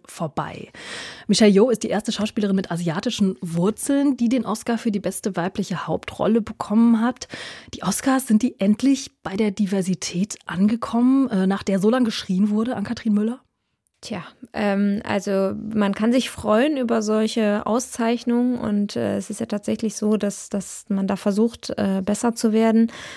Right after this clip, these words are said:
Speaker 2: Aber ich hab, äh, vorgestern oder so, so eine Zahl gehört, die mich dann doch ein bisschen schockiert hat.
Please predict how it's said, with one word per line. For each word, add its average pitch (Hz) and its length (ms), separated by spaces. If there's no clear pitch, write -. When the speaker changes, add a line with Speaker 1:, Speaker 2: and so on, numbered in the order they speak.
Speaker 2:
Aber 208 200
ich 190 120
hab, - 220
äh, 196 260
vorgestern 240 580
oder 208 100
so, 208 100
so 208 140
eine 202 140
Zahl 220 260
gehört, 208 340
die 196 60
mich 196 100
dann 196 140
doch 196 120
ein 214 60
bisschen 202 200
schockiert 226 440
hat. 214 200